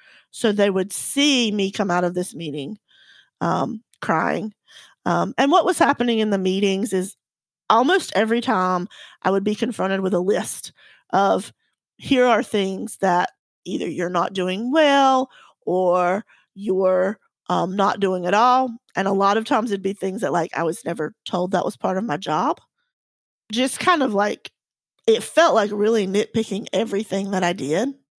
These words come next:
And I was asked not to talk about the meetings with our, the rest of our staff team, but they're seeing me come out of these meetings. You know, it's obvious that I've been crying and I'm going, like, straight in the bathroom.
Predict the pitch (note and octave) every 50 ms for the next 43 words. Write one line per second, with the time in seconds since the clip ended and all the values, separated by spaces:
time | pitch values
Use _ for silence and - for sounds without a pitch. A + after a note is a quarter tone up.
0 | _ _ - - G#3+ G#3 G#3 G#3 G3+ G3 G3 G3 G#3 G#3+ - - - A3 A#3+ A3+
1 | G#3+ A3 - A3+ G#3+ - - A3 G#3+ - - - A#3+ - - G#3 A3+ - G3+ G#3
2 | F#3 - - G3 G#3+ G3 G3 G3+ G3+ G3 F#3+ - - F#3+ F#3 F3 E3+ F3 - E3+
3 | F3+ F3+ G#3 F3 F3 - - F#3 F#3 D#3 F3+ - - F3+ F#3+ - - - - -
4 | G#3 - - F#3+ G#3 G#3 G#3+ A3 A#3 B3 - - - C4+ C#4 D4 D4+ C#4+ C4+ C4+
5 | A3 - - A3 A#3 G#3 G3 G3 G3 F#3+ G3 G3+ G3+ - - - - - - G3+
6 | G3+ G3 F#3+ G3 - - _ - - - - - - _ - - F#3+ F#3 F3 D#3
7 | F#3 - G3+ G#3+ _ _ _ _ _ _ _ _ - A#3+ A3+ - A3 G#3+ A3 A3
8 | G#3+ A3+ G3+ G#3 G3+ - F3+ F3+ F3+ F3 G3 - D#3+ - G#3 - - - G3 F#3+
9 | G3 G3 F#3+ F#3+ F#3 F3+ G#3 - F#3+ G3 G3+ G3+ - - - - - G#3+ A#3+ G#3
10 | - F#3+ G3 G3+ F#3 - - - - - - D3+ D#3+ F3 A3+